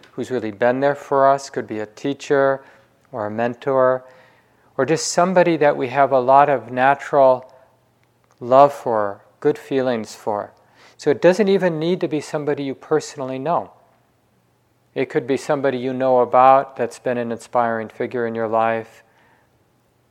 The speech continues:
or some auntie who was really there for you as a kid,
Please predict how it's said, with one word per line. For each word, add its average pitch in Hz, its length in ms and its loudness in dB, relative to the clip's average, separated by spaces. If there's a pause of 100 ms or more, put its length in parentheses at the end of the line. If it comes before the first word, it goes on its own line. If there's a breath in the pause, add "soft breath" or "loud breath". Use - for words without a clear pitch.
(380 soft breath)
or 104 120 -4
some 120 380 -4
auntie 117 640 -2
who 120 120 -10
was 107 140 -8
really 120 220 -4
there 117 300 0
for - 180 -10
you 117 200 -4
as 113 140 -8
a 123 40 -16
kid, 117 480 -2